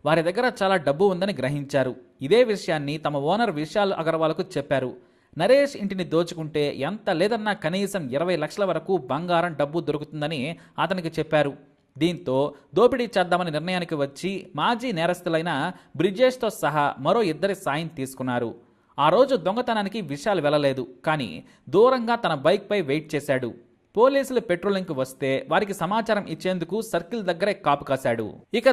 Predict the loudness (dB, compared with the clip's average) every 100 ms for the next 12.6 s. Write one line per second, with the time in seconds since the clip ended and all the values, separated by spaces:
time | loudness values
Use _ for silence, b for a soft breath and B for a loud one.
0 | 4 6 6 6 0 0 2 4 4 2
1 | 0 0 -2 -2 0 0 -4 -6 -2 0
2 | 2 2 0 -2 0 0 0 0 2 2
3 | -2 -12 -12 -6 -2 -2 -2 2 2 2
4 | 0 0 0 -2 -4 -6 -6 -2 2 2
5 | 2 -2 -2 -2 -2 -2 0 0 -2 -2
6 | -4 -4 -6 -4 -2 -2 -4 -6 -6 -6
7 | -2 -2 -2 -4 -4 -4 -2 -2 -2 -4
8 | -8 B -2 2 0 0 2 2 4 0
9 | 0 0 0 0 0 -2 -4 -2 0 -2
10 | -2 -4 2 4 4 2 0 0 0 -2
11 | -2 -4 -2 -2 0 -2 0 -2 -4 b
12 | b 0 2 2 2 -2